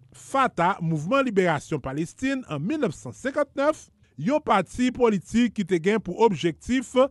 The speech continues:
batay kont Eta Izrayèl. E Yasser Arafat te bwal rejwenn an mil nèf san swasankat Òganizasyon Liberasyon Palestine, O L P, ke li bwal dirije de mil nèf san swasannnèf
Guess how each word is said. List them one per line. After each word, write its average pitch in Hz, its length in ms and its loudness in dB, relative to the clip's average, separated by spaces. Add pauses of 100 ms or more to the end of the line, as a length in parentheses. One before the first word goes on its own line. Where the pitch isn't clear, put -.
(160)
batay 202 760 2
kont 247 320 2
Eta 233 400 2
Izrayèl. 165 640 2 (240)
E 247 320 8
Yasser 165 480 2
Arafat 202 640 2 (320)
te 175 80 2
bwal 254 320 6
rejwenn 196 640 2 (100)
an 156 160 -2
mil 320 220 0
nèf 254 160 4
san 160 160 -6
swasankat 262 840 -2
Òganizasyon 226 960 0
Liberasyon 185 560 0
Palestine, 214 640 -4 (320)
O 269 160 6
L 160 240 0
P, 214 300 4 (180)
ke 320 160 6
li 277 80 0
bwal 180 240 2
dirije 185 640 2
de 147 160 -2
mil 247 240 0
nèf - 160 -2
san 208 80 -6
swasannnèf 175 800 -2